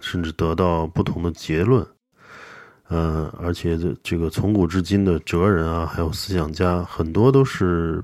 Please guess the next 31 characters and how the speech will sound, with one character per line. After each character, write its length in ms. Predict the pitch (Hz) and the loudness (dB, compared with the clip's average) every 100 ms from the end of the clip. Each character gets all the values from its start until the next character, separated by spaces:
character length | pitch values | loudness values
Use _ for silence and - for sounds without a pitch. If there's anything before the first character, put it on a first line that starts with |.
| - | 2
悲 160 | 110 | 2
观 220 | 107 101 | 4 2
的 240 | 98 82 78 | 2 0 -2
乐 260 | 135 127 | 0 2
观 180 | 90 82 | 2 0
主 160 | 82 78 | -2 -4
义 80 | 78 | -6
者。 140 | - - - - - - - - - _ _ | -8 -14 -20 -20 -20 -20 -20 -20 -20 _ _
呃， 280 | 85 82 85 | -4 -2 0
为 140 | 104 | 2
什 120 | 101 | 2
么 80 | 92 | 0
这 80 | 104 | 2
么 120 | 131 | 2
说 340 | 71 - 82 80 | 0 0 -2 -2
呢？ 140 | 78 | -4
就 160 | 80 82 | -6 -8
是 180 | 82 80 | -8 -8
所 220 | - 87 | -4 0
谓 180 | 92 98 | 2 2
悲 280 | - 139 139 | 4 4 4
观， 320 | 113 87 87 - - - - - | 4 2 0 -6 -10 -8 -6 -6
是 180 | - - | -6 -2
对 220 | 92 95 | 2 2
终 240 | 85 123 143 | 4 2 2
极 240 | 139 92 | 2 0
意 340 | 104 165 139 95 | 2 4 4 4
义 60 | |
的 140 | 80 78 | 2 0
悲 180 | 82 | -2
观， 260 | 80 78 76 | -2 -4 -6